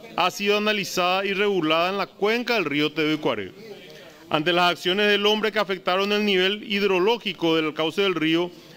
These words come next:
la cean resolvió el asunto regulando el bombeo y la toma de agua, permitiendo la misma en épocas decrecientes y prohibiéndola en épocas de bajas, a más de otras medidas que exigen la seguridad establecida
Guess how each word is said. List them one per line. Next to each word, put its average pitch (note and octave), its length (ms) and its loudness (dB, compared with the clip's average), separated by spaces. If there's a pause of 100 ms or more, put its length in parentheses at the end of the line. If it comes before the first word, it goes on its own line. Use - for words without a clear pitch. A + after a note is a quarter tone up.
(100)
la F3 140 2
cean G3 280 0
resolvió G#3+ 500 0
el G#3+ 40 2
asunto G3 460 0
regulando F#3+ 720 0
el G3 80 0
bombeo F#3+ 640 2
y F#3+ 60 -4
la E3+ 140 0
toma F3+ 340 -2
de G3+ 100 -2
agua, G3+ 380 0 (640)
permitiendo F#3 920 2 (140)
la F3+ 280 2
misma A#3 800 0
en F3+ 240 -2
épocas G3 460 0
decrecientes A#3 840 -2
y F#3 120 -2
prohibiéndola F3+ 720 0
en D#3+ 100 -4
épocas D#3+ 440 -2
de E3+ 80 -4
bajas, A#2 440 -6 (640)
a D#3 140 2
más F#3 300 2
de A3 100 0
otras G#3+ 300 0
medidas G#3 420 2
que A3+ 80 -6
exigen F#3+ 420 -2
la G3+ 120 -2
seguridad F#3+ 460 0
establecida F#3+ 720 -2